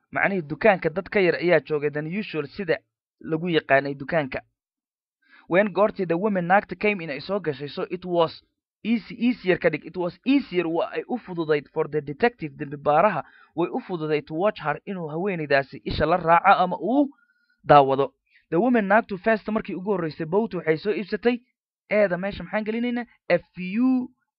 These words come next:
small articles. Waxay soo iibsatay alaabo yar yar ayay soo iibsatay. After, kadib markii, a little, little waa comparison, after a little time,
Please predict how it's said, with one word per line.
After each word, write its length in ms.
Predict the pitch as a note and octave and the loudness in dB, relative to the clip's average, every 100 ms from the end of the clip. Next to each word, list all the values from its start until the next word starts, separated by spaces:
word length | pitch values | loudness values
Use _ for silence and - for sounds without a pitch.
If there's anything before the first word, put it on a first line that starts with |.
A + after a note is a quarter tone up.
| _ D#3+ - | _ -20 -12
small 320 | F3 G3+ G#3 - | 2 2 2 0
articles. 600 | E3+ - G3+ E3+ C#3 C3 _ _ _ _ _ _ _ _ _ - | 0 0 -6 -4 -4 -6 _ _ _ _ _ _ _ _ _ -6
Waxay 220 | F3 F3 | 0 0
soo 160 | G#3+ | 0
iibsatay 440 | A#3+ G#3+ F#3+ F3+ D#3+ _ _ _ _ _ _ - | -2 -4 -6 -6 -8 _ _ _ _ _ _ -2
alaabo 600 | E3+ E3+ E3+ F#3 A#3 - _ _ _ _ _ _ _ _ _ _ _ | 2 4 6 6 2 0 _ _ _ _ _ _ _ _ _ _ _
yar 200 | E3 D#3 | 2 2
yar 320 | D#3+ G3+ - - | 6 4 4 -2
ayay 200 | F3 D#3+ | 0 0
soo 160 | - E3 | -2 -10
iibsatay. 500 | C#3 - C3 C3+ A#2 _ _ _ _ _ _ | -10 -12 -12 -12 -14 _ _ _ _ _ _
After, 300 | B3+ - F#3+ | -4 -2 -4
kadib 300 | - E3+ A3 | -4 -4 -2
markii, 440 | A3+ A#3 D#3+ C3+ - _ _ _ _ _ _ _ _ _ _ | -2 -2 -4 -6 -8 _ _ _ _ _ _ _ _ _ _
a 100 | E3 | 2
little, 400 | E3 G3+ B3+ D3+ | 2 2 0 0
little 360 | D#3 G3 - E3+ | 0 -4 -4 -2
waa 160 | D#3+ - - - - - | -4 -6 -16 -20 -20 -12
comparison, 540 | - D#3+ E3 G3+ D#3 - | -8 0 2 2 -6 -8
after 260 | F3 F#3 E3+ | -6 -6 -6
a 80 | F#3 | -4
little 340 | A3+ - F#3 | -6 -2 -2
time, 340 | F3+ E3 C3 | 2 0 0